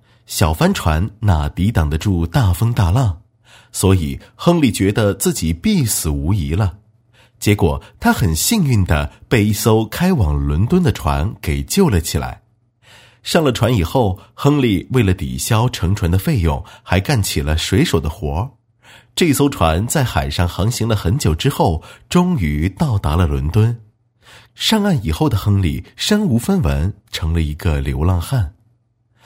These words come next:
有一天，又渴又饿的亨利在街头走着，忽然被人叫进了一间房里。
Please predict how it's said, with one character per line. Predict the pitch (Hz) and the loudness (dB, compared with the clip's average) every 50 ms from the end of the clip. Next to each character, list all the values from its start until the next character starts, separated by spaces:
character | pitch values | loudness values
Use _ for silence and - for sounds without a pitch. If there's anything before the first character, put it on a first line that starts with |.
| - - _ _ _ _ _ | -20 -20 _ _ _ _ _
有 | - 82 82 | 0 2 4
一 | 98 104 | 4 2
天， | - - 110 107 110 110 104 - - _ _ | 2 2 2 2 2 0 -2 -8 -20 _ _
又 | - 151 220 214 175 135 | -2 2 2 2 2 0
渴 | - - - 90 82 85 | -2 -2 0 0 0 2
又 | 101 131 135 | 2 2 2
饿 | 123 131 123 | 4 2 2
的 | - 90 | 2 0
亨 | - - 151 170 170 | -2 0 -2 0 0
利 | - 76 53 - - - _ | -2 -2 -4 -6 -14 -14 _
在 | - - 85 73 76 | 0 0 2 2 0
街 | 78 - 127 131 | 0 0 -2 0
头 | - 117 127 | 2 0 0
走 | - - - - 101 | 0 -2 -6 -8 -8
着， | - - 90 90 90 - _ _ _ - - - _ | -2 -2 -2 -2 -2 -6 _ _ _ -20 -20 -20 _
忽 | _ - 185 175 | _ 2 2 4
然 | 156 143 143 | 4 4 2
被 | 147 147 | 2 2
人 | 123 110 120 | 2 2 0
叫 | 131 - 165 120 107 | 2 2 2 2 2
进 | - 113 98 | 2 2 2
了 | 92 85 80 78 - | 2 2 2 0 -2
一 | - 151 | -2 -4
间 | 113 - 139 147 139 | 0 2 2 0 0
房 | - - - 69 69 87 | 0 0 0 0 2 2
里。 | 131 165 - - - | 0 0 0 -2 -8